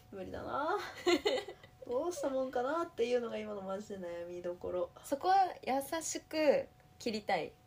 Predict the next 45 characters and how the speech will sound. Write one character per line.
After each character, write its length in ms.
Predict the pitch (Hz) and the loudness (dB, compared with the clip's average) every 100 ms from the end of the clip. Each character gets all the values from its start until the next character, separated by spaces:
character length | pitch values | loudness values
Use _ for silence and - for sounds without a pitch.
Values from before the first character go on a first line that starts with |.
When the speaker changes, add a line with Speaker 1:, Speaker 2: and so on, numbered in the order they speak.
| - - | -20 -18
Speaker 1:
そ 200 | - 233 | -8 -4
う 60 | 214 | -4
な 80 | |
の。 140 | 175 - - - - - | -6 -10 -18 -20 -20 -14
Speaker 2:
う 40 | |
ん。 500 | 180 175 170 175 185 185 - - - - - - - - | -10 -10 -12 -12 -14 -18 -20 -20 -20 -20 -20 -20 -20 -20
Speaker 1:
そ 220 | - - | -16 -12
う 20 | |
な 60 | 220 | -6
ん 40 | |
よ。 60 | 180 | -6
Speaker 2:
「結 80 | 175 | -2
婚 240 | 214 302 | -2 -2
し 60 | - | -2
た 140 | 311 | -4
か 120 | 311 | -2
ら 100 | 202 | -2
も 220 | 190 190 175 | 0 2 2
う 40 | |
会 100 | 165 | 2
え 40 | 170 | -2
ま 100 | 180 | -2
せ 160 | 185 | -4
ん」 20 | 175 | -6
っ 20 | - | -8
つ 100 | - | -14
っ 20 | |
て。 160 | - - - - - - - - - - - | -12 -14 -16 -20 -20 -20 -20 -18 -18 -18 -8
Speaker 1:
そ 260 | - 277 | 8 10
ん 180 | 294 294 | 10 10
な 160 | 285 - | 8 6
嘘 240 | 262 208 | 2 2
通 260 | 185 285 302 | 2 4 6
じ 100 | 302 | 8
る 60 | |
わ 100 | 294 | 8
け 120 | 294 151 | 6 4
な 140 | 208 | 6
い 120 | 330 | 8
で 120 | 285 | 8
し 120 | 294 240 | 8 8
ょ 100 | 202 | 8
う 20 | |
が。 120 | 180 | 4
Speaker 2:
<laughs> 60 | - | 2